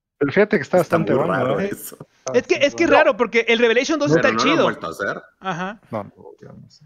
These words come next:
Speaker 3: Es que, es que fue, fue rara, ¿no? Eh, que, como esa decisión, pero estuvo
Speaker 2: Es que además
Speaker 3: interesante.
Speaker 2: el, el Revelations uno salió primero en tres D S. Así de raro estaba el
Speaker 3: Ujú.
Speaker 2: asunto.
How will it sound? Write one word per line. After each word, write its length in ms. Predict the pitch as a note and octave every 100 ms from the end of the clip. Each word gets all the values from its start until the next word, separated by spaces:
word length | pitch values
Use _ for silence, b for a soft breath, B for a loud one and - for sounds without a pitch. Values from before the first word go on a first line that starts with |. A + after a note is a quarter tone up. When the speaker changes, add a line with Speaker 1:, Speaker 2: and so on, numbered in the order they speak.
| -
Speaker 3:
Es 100 | G#3+
que, 160 | G4 G4+
es 140 | -
que 380 | G4+ F4+ - G3+
fue, 160 | C4+ E4
fue 240 | A3+ D4+
rara, 340 | E4+ D#4 D#4 A3+
¿no? 180 | B3+ D4
Eh, 220 | C4+ G#3
que, 160 | A#3 G3
como 220 | G#3+ A3
esa 160 | B3+
decisión, 500 | A#3+ G#3+ G3 G3+ B3+
pero 140 | D4+ G#3
estuvo 180 | - C4
Speaker 2:
Es 80 |
que 80 | B3+
además 360 | G#3 F3+ G#3+ A3
Speaker 3:
interesante. 200 | - C3
Speaker 2:
el, 60 |
el 80 | A#2+
Revelations 600 | A#2+ B2 C3+ - G2 F#3+
uno 460 | E3+ D#3+ D#3 E3+ A3
salió 360 | G#3+ A#2 C3+ C#3
primero 400 | C#3+ C#3 C3+ C3
en 120 | B2
tres 200 | C3+ B2+
D 200 | A#2+ C#3
S. 240 | C#3 - -
Así 260 | - D3
de 100 | C#3+
raro 220 | C#3 C#3 A#2+
estaba 280 | - C3
el 60 | G#2
Speaker 3:
Ujú. 60 | E2+
Speaker 2:
asunto. 380 | E2 G#3 -